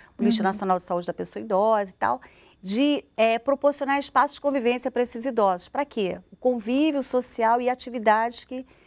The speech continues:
Speaker 1: estimulem a saúde. Dentre de-, e dentre elas, a gente destaca a questão da terapia do riso, que melhora a dor na coluna. Você viu que as senhoras
Speaker 2: Uhum.
Speaker 1: ali falaram o quê?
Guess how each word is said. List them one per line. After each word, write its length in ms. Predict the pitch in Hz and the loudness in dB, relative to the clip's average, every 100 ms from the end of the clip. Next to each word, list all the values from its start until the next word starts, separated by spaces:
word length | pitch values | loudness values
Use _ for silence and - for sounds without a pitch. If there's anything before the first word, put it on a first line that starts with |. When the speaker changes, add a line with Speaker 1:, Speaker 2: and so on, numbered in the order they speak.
| - | -8
Speaker 1:
estimulem 460 | 247 - 254 254 254 | -4 0 2 4 4
a 40 | |
saúde. 360 | 254 240 208 220 | 2 0 0 0
Dentre 360 | 285 311 302 | 0 2 0
de-, 280 | 233 240 233 | 2 2 2
e 80 | 240 | -2
dentre 360 | 220 285 294 285 | 0 0 2 2
elas, 420 | 240 247 277 294 _ _ _ | 4 4 0 -6 _ _ _
a 80 | - | -6
gente 160 | 240 262 | -4 -4
destaca 340 | - 247 233 | -4 -2 -2
a 40 | 254 | -2
questão 280 | 262 - | -4 -2
da 80 | 262 | -2
terapia 400 | 262 247 247 247 | 0 0 0 -2
do 100 | 240 | -2
riso, 380 | 262 208 190 - _ _ _ _ | -2 -4 -6 -12 _ _ _ _
que 80 | - | -4
melhora 360 | 208 202 190 190 | 0 2 2 2
a 20 | |
dor 140 | 190 | 0
na 100 | 196 | 0
coluna. 260 | 214 233 220 | 2 2 2
Você 120 | 233 | -4
viu 100 | 240 | 2
que 60 | 269 | 4
as 80 | |
senhoras 280 | 262 233 226 | 4 4 2
Speaker 2:
Uhum. 60 | 233 | 0
Speaker 1:
ali 100 | 226 | -2
falaram 280 | 233 214 220 | 0 0 -2
o 20 | |
quê? 280 | - 185 | -4 -4